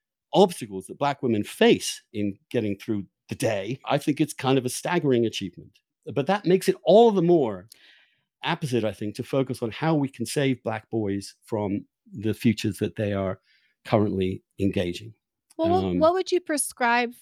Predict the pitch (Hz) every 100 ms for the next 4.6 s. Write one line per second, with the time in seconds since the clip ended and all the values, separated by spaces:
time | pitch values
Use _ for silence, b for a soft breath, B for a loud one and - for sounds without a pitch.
0 | - 220 214 202 196 202 - 185 180 185
1 | 180 - 175 170 180 180 170 - 185 185
2 | 226 170 180 - - _ _ _ _ _
3 | _ _ _ - _ _ - 147 156 226
4 | 151 151 220 208 196